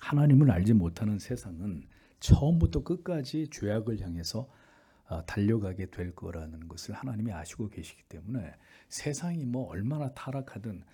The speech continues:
세상을 심판하려고 하는 것은 하나님의 뜻이 아닙니다. 그러나 하나님을 마땅히 경외하고 사랑하고 그 명령과 법도와 율례를 따라 행해야 될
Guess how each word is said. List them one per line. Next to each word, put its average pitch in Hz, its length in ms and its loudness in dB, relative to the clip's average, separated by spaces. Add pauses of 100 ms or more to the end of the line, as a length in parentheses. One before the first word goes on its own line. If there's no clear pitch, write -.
(880)
세상을 180 640 4
심판하려고 147 720 6
하는 101 220 -2
것은 98 260 -10
하나님의 101 440 -4
뜻이 90 260 -10
아닙니다. 76 420 -14
그러나 80 500 0 (920)
하나님을 135 540 8
마땅히 143 680 4
경외하고 101 640 4
사랑하고 95 720 -4 (340)
그 113 120 2
명령과 98 640 6
법도와 90 600 -2
율례를 98 600 2
따라 - 300 -2
행해야 143 640 8
될 76 300 -8